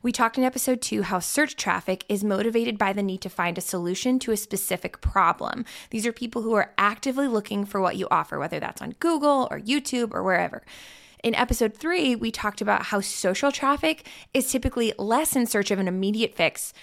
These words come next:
but who may need or want what you offer down the road, which gives you the opportunity to win them over with multiple exposures to your brand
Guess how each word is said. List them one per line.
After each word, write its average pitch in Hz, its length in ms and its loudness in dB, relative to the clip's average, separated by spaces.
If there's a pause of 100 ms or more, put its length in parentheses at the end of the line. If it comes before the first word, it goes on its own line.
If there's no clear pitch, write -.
(200)
but - 200 4
who 262 120 2
may 269 220 4
need 226 260 0
or 294 120 2
want 190 320 2
what 208 200 -2
you - 120 -4
offer 185 260 -2
down 185 240 -4
the 185 80 -4
road, 269 360 4
which - 280 -2
gives 185 220 -2
you 247 200 0
the 294 140 0
opportunity 196 680 -4
to - 120 -8
win 196 140 -2
them 180 140 -4
over 190 260 -2
with 202 160 -4
multiple 220 560 -2
exposures 185 560 -4
to - 140 -12
your 117 100 -6
brand 208 400 0